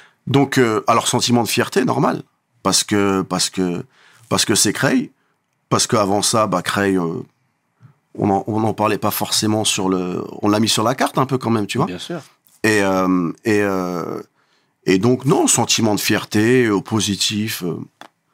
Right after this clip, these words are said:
Speaker 1: pas de problème.
Speaker 2: Mhm. Et au sein même du groupe, parce que clairement qu'on se le dise, quand on parle avec aujourd'hui, euh, euh, euh, les, les, les, les, les passionnés de rap et qu'on leur parle d'Alliance Ethnique, c'est ton nom qui sort en tête.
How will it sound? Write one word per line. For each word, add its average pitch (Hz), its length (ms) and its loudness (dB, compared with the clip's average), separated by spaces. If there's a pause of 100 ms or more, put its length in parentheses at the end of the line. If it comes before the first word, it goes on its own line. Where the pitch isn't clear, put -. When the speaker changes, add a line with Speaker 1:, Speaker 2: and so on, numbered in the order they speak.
(240)
Speaker 1:
pas 82 100 -2
de - 80 -8
problème. 95 360 -2 (140)
Speaker 2:
Mhm. 107 580 -2
Et 135 220 -4
au 143 140 0
sein 151 240 2
même 151 260 2
du 120 140 2
groupe, - 320 -2
parce 98 180 -6
que 113 80 -2
clairement 120 540 2
qu'on 117 180 0
se - 160 -4
le 113 100 2
dise, 131 360 -4 (300)
quand 120 180 0
on - 20 2
parle 117 300 4
avec 113 340 2
aujourd'hui, 113 680 0 (280)
euh, - 20 2
euh, 110 280 4 (280)
euh, - 40 0
les, 110 200 2
les, 110 140 4
les, 110 160 4
les, 113 160 4
les 113 100 4
passionnés 127 640 0
de 110 60 2
rap 165 380 0 (880)
et 123 80 0
qu'on 123 160 2
leur 120 220 2
parle 131 240 4
d'Alliance 117 420 4
Ethnique, 165 460 0 (220)
c'est 113 160 -6
ton 113 100 0
nom 117 160 -2
qui 107 120 -12
sort 85 300 -8
en 85 60 -10
tête. - 380 -14